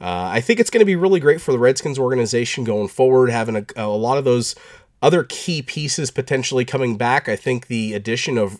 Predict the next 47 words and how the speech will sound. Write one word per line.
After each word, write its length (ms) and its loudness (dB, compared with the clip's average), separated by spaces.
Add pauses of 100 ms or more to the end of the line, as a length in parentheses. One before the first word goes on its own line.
(120)
uh, 240 -2
Ron 260 2
Rivera 520 2 (360)
and 180 -2
some 200 2
of 80 2
the 80 4
other 160 4
folks 340 -2
that 140 -2
Ron 340 2
is 100 -2
bringing 280 -4
on 100 -2
his, 160 -4
his, 320 -6
in 160 -8
his 160 -4
staff, 560 0 (460)
uh, 500 0 (220)
maybe 320 0
start 400 2
the 80 0
communication 640 -2
back 320 -2
with 340 0
star 480 2
left 280 2
tackle 340 -4
Trent 300 0
Williams. 540 2 (480)
Um, 600 -2 (100)
we 100 -4
know 160 4
he 120 -4
sat 320 6
out 180 8
all 220 4
season, 560 2
did 160 -4
not 320 0
like 220 -2
the 100 0
organization, 720 0
the 80 -10
coaching 460 -6
staff. 520 0